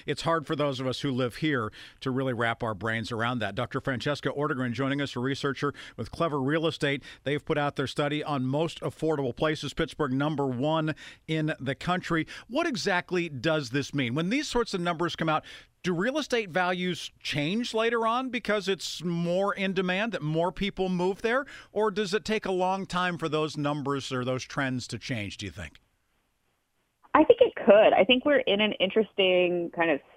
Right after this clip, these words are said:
Speaker 2: space, um, in time because more and more people are working remotely. So you have more opportunities to kind of get a job anywhere in the United States
Speaker 1: Mm-hmm.
Speaker 2: and live somewhere really affordable.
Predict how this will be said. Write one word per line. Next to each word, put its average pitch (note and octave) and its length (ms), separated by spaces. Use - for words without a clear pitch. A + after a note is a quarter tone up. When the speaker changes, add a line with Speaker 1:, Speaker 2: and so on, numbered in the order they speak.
Speaker 2:
space, F3 300
um, D#3+ 300
in D#3+ 180
time E3 400
because D#3+ 560
more F3 260
and G#3 80
more F#3+ 140
people E3 300
are E3 160
working D#3 280
remotely. D3+ 680
So G#3 240
you G3+ 180
have G3 300
more A#3+ 200
opportunities F3+ 880
to D#3+ 300
kind E3 200
of D#3 200
get G3+ 260
a F#3 100
job E3 460
anywhere G3+ 320
in F#3+ 100
the F3+ 80
United E3 320
States D#3+ 260
Speaker 1:
Mm-hmm. A#2 180
Speaker 2:
and F#3 300
live D3+ 380
somewhere F3+ 360
really D#3 300
affordable. F3+ 640